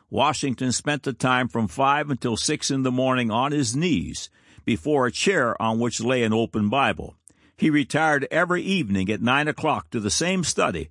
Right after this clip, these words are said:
to the same chair, to the same open Bible.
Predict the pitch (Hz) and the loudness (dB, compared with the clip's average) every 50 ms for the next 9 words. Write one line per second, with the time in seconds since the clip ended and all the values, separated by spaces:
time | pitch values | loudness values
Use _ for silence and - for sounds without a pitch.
0 | _ _ _ - 135 120 123 - - 165 170 165 160 156 143 - - - 214 208 | _ _ _ -2 -2 0 0 0 0 0 0 0 0 0 -2 0 0 2 2 2
1 | 151 101 90 87 - - _ _ _ _ _ _ - - 117 110 104 - - 127 | 2 0 0 -2 -6 -12 _ _ _ _ _ _ -4 -2 0 0 0 2 2 2
2 | 123 117 113 113 - - 113 113 104 - 110 104 101 98 90 113 110 92 82 80 | 2 2 2 0 0 0 0 0 0 0 0 2 2 2 2 0 0 0 -2 -2
3 | 82 80 | -6 -6